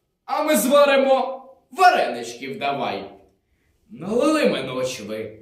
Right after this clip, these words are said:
свіжої води, півмішка муки засипали туди.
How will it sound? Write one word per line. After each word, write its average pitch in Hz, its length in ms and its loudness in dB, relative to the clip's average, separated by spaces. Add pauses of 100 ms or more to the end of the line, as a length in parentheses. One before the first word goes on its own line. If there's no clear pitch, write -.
(160)
свіжої 101 640 -14
води, 123 720 -8 (840)
півмішка 302 880 0
муки 208 760 0 (240)
засипали 269 840 4
туди. 247 640 0